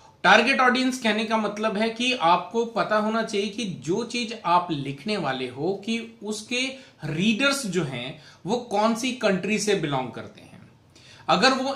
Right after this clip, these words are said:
India से belong करते हैं तो आप यहां पर कौन सी language का इस्तेमाल करके आप जो है ज्यादा चीजें बढ़ सकते हो। और अगर कहीं आप abroad किसी दूसरे से, for example, Australia के लिए कर रहे हो,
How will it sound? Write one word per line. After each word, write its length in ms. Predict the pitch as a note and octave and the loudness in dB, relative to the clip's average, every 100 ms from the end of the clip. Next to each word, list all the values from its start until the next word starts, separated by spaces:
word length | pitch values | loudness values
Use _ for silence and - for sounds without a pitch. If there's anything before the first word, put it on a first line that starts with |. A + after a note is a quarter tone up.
| - | -2
India 340 | F#3 F#3+ A3+ | 2 6 6
से 140 | A3+ A#3 | 6 2
belong 360 | A3 G#3+ G#3+ | 4 4 2
करते 340 | A3 G3+ G#3 G#3 | 0 -2 -2 -2
हैं 340 | G#3 G#3+ - - - - - - _ - | -2 -8 -10 -20 -20 -20 -20 -20 _ 2
तो 100 | A3+ | 2
आप 340 | A#3 F#3+ G#3+ A3 | 6 6 6 4
यहां 300 | G#3 G#3 G#3+ | 2 2 2
पर 240 | A3 G#3+ | 0 -2
कौन 340 | G#3 F3 E3 | -2 -2 -2
सी 140 | E3 F#3+ | 0 -2
language 420 | F3+ E3+ E3+ F3+ | 0 0 -2 -2
का 120 | - | -2
इस्तेमाल 500 | F3 - F3 E3+ F3 | -4 -2 -2 0 0
करके 320 | F3 D#3 F#3 | -2 -4 0
आप 220 | E3 D#3+ D#3 | 2 2 0
जो 60 | |
है 160 | D#3 D#3 | -4 -2
ज्यादा 260 | D3+ D3+ D#3 | 0 0 0
चीजें 440 | - D3+ D#3 D3+ | -2 -4 -4 -2
बढ़ 120 | D3+ | -2
सकते 340 | D3 D3 - D#3+ | -4 -8 -6 -6
हो। 320 | D#3 E3 - _ _ - - - - | -6 -10 -16 _ _ -20 -20 -6 6
और 160 | G#3+ | 8
अगर 220 | A#3+ B3+ | 8 2
कहीं 280 | A#3+ A#3+ C4 | 0 0 2
आप 280 | A3+ - - | 4 2 2
abroad 540 | E3+ D#3+ E3 F#3 A3 G#3+ | 0 0 2 4 4 2
किसी 180 | A3 G#3 | -4 -4
दूसरे 340 | F3+ E3+ G3 | -4 -2 -2
से, 200 | F#3+ G3 | 0 -2
for 80 | F#3 | -2
example, 340 | F#3 F#3 F#3 F3+ | -2 -2 -2 -2
Australia 720 | F3+ F3 F3 - F3+ F3+ G3 | -2 0 -2 0 2 4 2
के 120 | F#3+ | 2
लिए 140 | F3+ F3+ | 0 0
कर 140 | F#3 | -2
रहे 200 | F3 F3 | -4 -4
हो, 280 | F3 F3+ | -4 -8